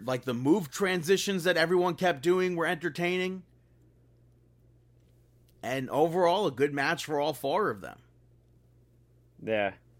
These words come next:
Speaker 1: They announced N X T TakeOver thirty-six for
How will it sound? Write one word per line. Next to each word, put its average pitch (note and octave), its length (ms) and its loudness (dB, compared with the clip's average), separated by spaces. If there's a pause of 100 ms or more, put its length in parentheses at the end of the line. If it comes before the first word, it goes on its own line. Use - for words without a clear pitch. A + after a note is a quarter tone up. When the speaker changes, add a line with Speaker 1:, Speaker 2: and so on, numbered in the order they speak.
(1600)
Speaker 1:
They F3+ 200 4
announced F3+ 800 2 (100)
N G3 200 4
X F#3+ 180 2
T G#3+ 160 -2
TakeOver F#3 580 2
thirty-six F#3 800 0
for D#3+ 400 -2